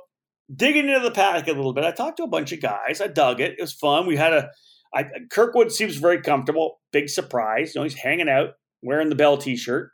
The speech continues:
Of course, one of the Bell athletes. Uh, he's in a great place. The, the rookie driver out of Florida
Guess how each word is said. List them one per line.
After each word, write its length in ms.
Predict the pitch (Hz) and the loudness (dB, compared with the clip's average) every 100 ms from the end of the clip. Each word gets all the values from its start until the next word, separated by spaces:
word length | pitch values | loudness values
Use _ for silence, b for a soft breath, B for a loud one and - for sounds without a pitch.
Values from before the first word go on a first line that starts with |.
| _ | _
Of 20 | |
course, 260 | - 123 117 | -8 -6 -4
one 140 | 123 | -6
of 60 | 123 | -4
the 80 | 123 | -4
Bell 340 | 113 151 143 | 0 2 4
athletes. 640 | 135 127 120 127 139 - - B B B B - | 2 0 -4 -4 -4 -10 -18 B B B B -4
Uh, 480 | 127 131 131 135 139 _ _ - | 2 4 6 4 -2 _ _ -6
he's 260 | 151 214 | -2 0
in 80 | 190 | 0
a 40 | 143 | 2
great 240 | 139 131 | 2 0
place. 480 | 123 104 - - - _ | -4 -6 -8 -18 -20 _
The, 380 | 120 123 123 127 | -4 0 2 0
the 80 | 127 | 0
rookie 300 | 131 165 175 | 0 0 -2
driver 480 | 135 143 147 143 143 | 0 4 4 4 2
out 60 | 139 | 0
of 160 | 139 | -4
Florida 640 | 131 123 131 131 127 127 | -4 -2 0 0 0 -2